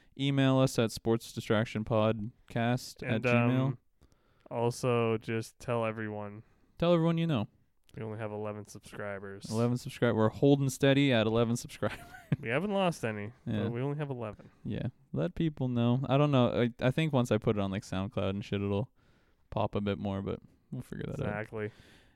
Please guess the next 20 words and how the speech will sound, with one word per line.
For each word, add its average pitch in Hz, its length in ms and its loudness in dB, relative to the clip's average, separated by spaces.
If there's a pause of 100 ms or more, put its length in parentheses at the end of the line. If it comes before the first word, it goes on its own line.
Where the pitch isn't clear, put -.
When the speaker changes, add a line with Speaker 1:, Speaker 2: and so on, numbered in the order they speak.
Speaker 1:
Yeah, 262 220 2
so 220 160 0
let 214 160 4
the 220 80 -4
people 208 340 0
know 190 260 4
we 170 160 8
do, 139 240 8
we 135 180 6
have 151 180 4
fun 143 240 2
doing 139 260 2
this. 139 320 0 (540)
We 127 80 -4
hope 113 200 2
you 113 60 2
have 110 140 2
fun 113 200 -2
listening. 113 420 -2 (1000)
Comment, 170 480 4